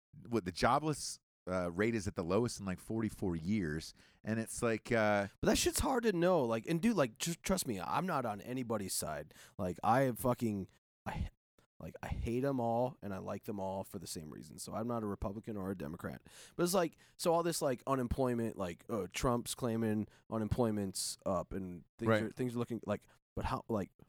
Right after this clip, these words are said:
Speaker 2: from what policies and when? Like, how much is that Bush's policies or Obama's policies? 'Cause things take time.
Speaker 1: Sure.
Speaker 2: It's like, things take ten to twenty years to brew,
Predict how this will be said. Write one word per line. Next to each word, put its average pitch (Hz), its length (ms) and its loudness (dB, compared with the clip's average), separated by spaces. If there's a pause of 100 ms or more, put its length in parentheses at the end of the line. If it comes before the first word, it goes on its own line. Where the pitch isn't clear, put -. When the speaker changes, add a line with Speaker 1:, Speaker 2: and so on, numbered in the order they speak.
Speaker 2:
from 131 420 -2
what 110 280 -2
policies 113 560 -2
and 90 160 -4
when? 78 360 -8 (300)
Like, 92 120 -6
how 123 160 2
much 120 240 0
is 107 100 -2
that 104 220 0 (200)
Bush's 160 520 0
policies 175 580 -2
or 127 120 -4
Obama's 101 520 -4
policies? 156 480 0
'Cause 143 140 -4
things 233 320 -2
take - 320 2
time. 147 440 0
Speaker 1:
Sure. - 340 6
Speaker 2:
It's 151 100 4
like, 135 180 4
things 175 260 2
take 170 360 2 (240)
ten 143 260 0
to 131 80 0
twenty 143 320 4
years 123 380 4
to 123 120 -4
brew, 104 540 2